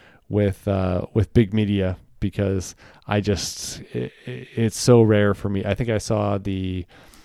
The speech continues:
uh, Top Gun movie. Uh, that was the only movie maybe in the last two, three years I've seen in a theater. And honestly, I just, you know, uh, it, it's funny. I'm watching less and less T V slash movies.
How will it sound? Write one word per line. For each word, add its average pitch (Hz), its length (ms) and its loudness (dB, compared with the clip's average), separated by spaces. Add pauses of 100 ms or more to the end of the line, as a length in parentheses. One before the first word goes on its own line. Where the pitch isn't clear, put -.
(200)
uh, - 380 -6 (220)
Top 120 200 0
Gun 123 200 6
movie. 160 320 6 (200)
Uh, 101 380 -4
that 107 180 -2
was 120 140 -2
the 117 160 -4
only 120 240 2
movie 117 380 4
maybe 107 240 2
in 107 60 2
the 104 60 -2
last 101 440 -4
two, 123 180 -2
three 113 240 -2
years 104 340 -2
I've 131 160 -6
seen 131 200 -2
in 131 100 -2
a 127 80 0
theater. 139 460 4 (760)
And 107 160 2
honestly, 110 400 4
I 104 120 4
just, - 600 -6 (440)
you 92 100 -4
know, 87 240 -6
uh, 107 160 -4 (100)
it, 123 200 0
it's 120 160 -2
funny. 117 200 2
I'm 95 160 0
watching 98 360 -2
less 98 260 -2
and 101 80 -6
less 95 240 -4
T 101 220 -6
V 95 160 -2
slash 92 340 -6
movies. 104 460 0